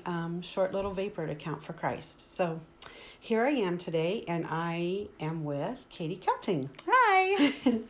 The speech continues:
Speaker 1: So this is really fun. Katie has a podcast herself.
Speaker 2: I do.
Speaker 1: Um,
Speaker 2: It's called She Laughs.
Speaker 1: She
Speaker 2: Not
Speaker 1: Laughs. I do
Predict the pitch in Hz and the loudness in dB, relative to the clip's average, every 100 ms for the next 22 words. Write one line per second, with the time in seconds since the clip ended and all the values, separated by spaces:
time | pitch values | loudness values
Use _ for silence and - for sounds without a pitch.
0 | - - 294 269 302 330 285 302 302 311 | -14 0 4 4 4 4 6 6 6 6
1 | 277 202 - 240 233 320 262 233 - 185 | 6 4 0 0 0 2 0 0 2 2
2 | 175 170 151 240 - 214 453 - - - | 4 4 4 2 0 2 6 6 4 -10
3 | - - 247 330 190 220 202 190 180 175 | -8 -2 2 4 2 0 2 6 6 4
4 | 175 175 - - - - - 240 - 262 | 0 -4 -10 -20 -20 -8 -6 -4 -2 2
5 | 254 233 - 262 247 233 208 - - - | 4 2 -2 0 2 4 2 0 -4 -12
6 | - - 202 190 - - 233 | -8 6 10 10 10 4 6